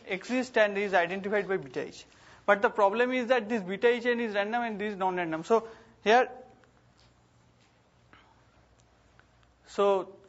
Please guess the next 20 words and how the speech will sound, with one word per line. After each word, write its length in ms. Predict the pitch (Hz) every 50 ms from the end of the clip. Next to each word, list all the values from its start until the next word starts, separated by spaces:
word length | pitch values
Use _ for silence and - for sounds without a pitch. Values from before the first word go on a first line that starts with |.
| - -
here 160 | - 220 226
the 160 | 208 214 208
beta 280 | 180 156 202 175 - 247
h 200 | 262 254 240 254
n 180 | 247 247 247
converges 500 | 226 226 208 214 214 233 220 214 240 226
to 80 | - 240
beta 220 | 185 196 190 -
h 200 | 226 233 240 214
in 160 | 214 214 208 202
some 160 | 233 226 208
probabilistic 520 | 196 208 202 202 208 202 202 - 220 -
sense. 340 | - 180 170 190 220 - - - _ _ _ _ _ _ _ _ _
For 140 | - 196 214
example, 520 | 214 220 202 233 240 226 247 233 220 233 - - - - - _ _ _ _ _ _ -
if 120 | 214 -
you 140 | - 254 226
show 200 | - - - 233
this 180 | 214 247 240 -
condition, 480 | - 220 214 208 196 180 - 190 214